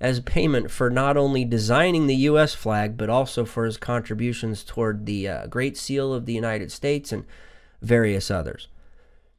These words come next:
After some bureaucratic back and forth that only Washington is known for today, Congress eventually settled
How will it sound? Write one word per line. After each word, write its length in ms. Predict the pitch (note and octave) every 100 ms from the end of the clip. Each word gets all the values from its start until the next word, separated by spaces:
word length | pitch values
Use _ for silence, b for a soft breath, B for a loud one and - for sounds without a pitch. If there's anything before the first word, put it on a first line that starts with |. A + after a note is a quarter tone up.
| _ _ _ _ _
After 320 | - D#3+ - E3
some 300 | - C#3 A2
bureaucratic 720 | C3+ D3 C3+ C#3+ C3+ B2+ B2+
back 240 | B2+ B2+
and 120 | A2+
forth 440 | - A#2 A#2+ A2+ -
that 280 | G#2 - -
only 240 | A#2 A2+
Washington 680 | G#2 A2+ A2 - A2 A2+ G#2+
is 120 | F#2+
known 280 | A2 A2 G#2+
for 260 | - G#2+
today, 480 | G2+ G#2 C3+ A#2+ A2 b b b b
Congress 540 | - E3+ F#3+ F3+ F3 E3
eventually 720 | C3+ B2+ F3 G3+ D3+ C#3 C#3
settled 560 | - E3+ E3+ C3 A#2